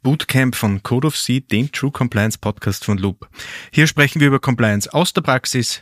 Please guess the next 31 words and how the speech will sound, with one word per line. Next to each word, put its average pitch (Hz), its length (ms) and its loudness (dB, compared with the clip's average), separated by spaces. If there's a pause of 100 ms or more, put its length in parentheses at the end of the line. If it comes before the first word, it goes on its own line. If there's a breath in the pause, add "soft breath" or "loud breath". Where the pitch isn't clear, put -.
für - 240 -2
die 98 80 -4
Praxis. - 440 -4
Mein 123 200 4
Name 143 180 4
ist - 160 0
Martin 127 300 2
Reichitzer, 151 500 2 (380 loud breath)
ich - 260 -10
bin 98 320 0
Compliance 143 480 2
Officer, 151 320 -2
ich 123 140 -2
bin 139 160 2
Mitgründer 160 440 2
von 127 160 0
Loop 131 280 -2
und 151 200 0
für 147 100 -2
die 131 100 2
nächsten 107 340 0
Minuten 123 420 2
Ihr 143 140 4
Gastgeber. 92 680 -6 (680 loud breath)
So, 117 460 2 (800)
seit - 340 0
der 185 60 4
letzten 156 500 2
Interviewfolge 110 1200 2
sind 127 520 0
wir 143 340 4